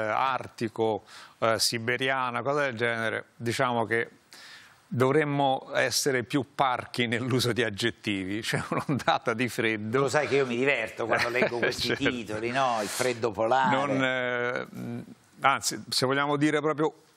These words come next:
Speaker 1: una prima idea, eh, non nevicherà molto sulle Alpi, dove servirebbe, nevicherà probabilmente sul versante adriatico, come spesso succede quando il vento è da est.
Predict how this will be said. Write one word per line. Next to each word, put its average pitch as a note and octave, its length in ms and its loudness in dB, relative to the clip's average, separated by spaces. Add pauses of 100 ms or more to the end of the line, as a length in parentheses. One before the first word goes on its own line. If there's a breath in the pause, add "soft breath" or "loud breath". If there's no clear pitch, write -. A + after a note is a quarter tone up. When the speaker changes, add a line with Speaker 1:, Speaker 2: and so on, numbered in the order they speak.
(160)
Speaker 1:
una E3 320 2
prima E3 320 0
idea, C3 1160 0
eh, B2 40 -4
non D#3 340 -2
nevicherà C#3+ 560 0
molto C3+ 420 -2
sulle B2 280 2
Alpi, G#2+ 340 -2
dove G#2 260 0
servirebbe, A2+ 800 0
nevicherà B2+ 480 0
probabilmente A2+ 560 -2
sul A2 220 -2
versante A#2 580 0
adriatico, A2 800 0
come A2+ 320 0
spesso D3 520 -2
succede A#2 520 -2
quando A2 240 -2
il G#2+ 60 -4
vento A2+ 360 -2
è G#2+ 60 0
da A#2 320 2
est. G#2+ 400 -2